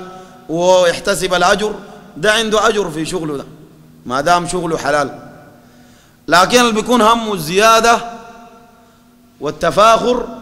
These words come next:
ده لما يموت بيكون تعبان بس كده، لاهس بس ورا الدنيا. لكن لو كان لابن آدم واد من ذهب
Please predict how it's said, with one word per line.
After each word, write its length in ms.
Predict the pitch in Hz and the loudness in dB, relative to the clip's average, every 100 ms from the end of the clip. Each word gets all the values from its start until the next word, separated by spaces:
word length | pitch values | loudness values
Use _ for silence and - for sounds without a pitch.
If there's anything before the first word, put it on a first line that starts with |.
| - - | -20 -6
ده 180 | 202 269 | 0 2
لما 340 | 277 277 277 | 2 2 2
يموت 380 | 269 254 269 240 | 2 2 0 -2
بيكون 360 | 208 233 233 | -6 -4 -4
تعبان 420 | 190 170 175 180 160 | 0 -2 0 -2 -2
بس 160 | 156 | -6
كده، 140 | 135 127 - - - - - _ - | -8 -12 -16 -20 -20 -20 -20 _ -2
لاهس 480 | 196 254 208 190 | 2 4 4 2
بس 240 | 147 190 165 | 0 -2 0
ورا 200 | 165 156 | 0 0
الدنيا. 360 | 151 185 143 - - - - - - - - - - | 0 -2 -2 -8 -16 -20 -20 -20 -20 -20 -20 -20 -2
لكن 240 | 147 170 165 | 2 2 4
لو 260 | 160 160 | 2 2
كان 300 | 180 226 247 | 2 4 4
لابن 320 | 233 220 190 | 2 0 -2
آدم 540 | 202 196 220 202 214 233 - - - - - - - - - _ _ _ _ - | -2 0 2 0 -2 -6 -14 -20 -20 -20 -20 -20 -20 -20 -20 _ _ _ _ -4
واد 420 | 131 214 247 233 | 2 4 4 4
من 300 | 233 220 220 | 0 0 -2
ذهب 460 | 208 220 254 - | 2 4 2 0